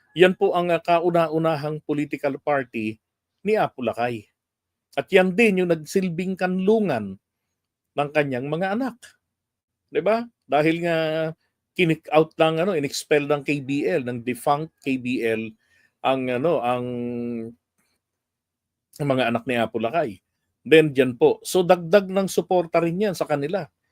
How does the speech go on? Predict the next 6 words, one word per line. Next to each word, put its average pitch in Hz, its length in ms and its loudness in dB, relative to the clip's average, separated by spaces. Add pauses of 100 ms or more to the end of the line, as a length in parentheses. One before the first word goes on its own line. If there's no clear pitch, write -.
(600)
Oh. 95 320 -8 (320)
Kumbaga, 185 480 4 (400)
binitbit 170 560 2
ng 269 160 8
mga 240 240 6
loyalista 196 720 4